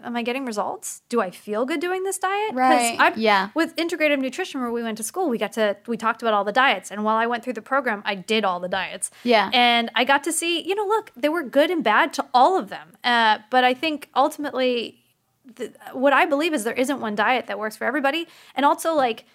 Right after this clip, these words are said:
Speaker 1: that can change. Like, certain days I feel like, "Oh, God, you know, I really am craving a piece of, like, fresh salmon." And other days I'm like,
Speaker 3: Yeah.
Speaker 1: "All I want are vegetables."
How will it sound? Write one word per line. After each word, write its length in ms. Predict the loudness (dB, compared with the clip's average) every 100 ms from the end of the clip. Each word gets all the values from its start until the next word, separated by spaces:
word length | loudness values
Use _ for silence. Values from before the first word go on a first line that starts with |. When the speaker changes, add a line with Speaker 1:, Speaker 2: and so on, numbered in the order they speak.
| _
Speaker 1:
that 140 | -2 -2
can 140 | -4
change. 340 | -6 -4 -4 -4
Like, 220 | -6 -8 _ -12
certain 320 | -4 -2 2
days 300 | 2 2 0 -2
I 120 | -4
feel 180 | -2 0
like, 240 | 0 -4
"Oh, 120 | -16 -12
God, 240 | -8 -6
you 60 | -6
know, 100 | -8
I 60 |
really 320 | -6 -6 -8 -10 _
am 100 | -20
craving 460 | -8 -4 -2 -4 -6
a 60 |
piece 360 | -12 -10 -10 -8
of, 100 | -12
like, 160 | -14 -14
fresh 320 | -8 -8 -8
salmon." 340 | -12 -14 -16 -6
And 80 |
other 220 | -4 -2 0
days 260 | 0 0
I'm 140 | -2 2
like, 60 |
Speaker 3:
Yeah. 140 | 2 2
Speaker 1:
"All 120 | -4
I 60 | -4
want 260 | 0 -2 -2
are 60 | -10
vegetables." 800 | -8 -8 -8 -10 -10 -14 -14